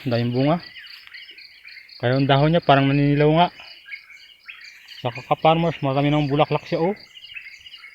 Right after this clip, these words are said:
Ayan. Bago pa lang lumalabas yung iba. Sana ito mabuo na lahat kasi yung nakaraan, halos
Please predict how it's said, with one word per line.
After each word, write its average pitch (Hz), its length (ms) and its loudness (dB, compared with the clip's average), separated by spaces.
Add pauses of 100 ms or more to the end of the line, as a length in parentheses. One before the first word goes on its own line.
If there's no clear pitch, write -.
Ayan. 165 320 -2 (960)
Bago 120 240 0
pa 143 160 6
lang 143 160 6
lumalabas 147 480 2
yung 160 80 0
iba. 156 240 2 (4000)
Sana 143 240 4
ito 165 80 -4
mabuo 143 320 0
na 143 160 2
lahat 160 240 2
kasi 156 160 -2
yung 165 160 0
nakaraan, 165 480 2 (1120)
halos 143 320 2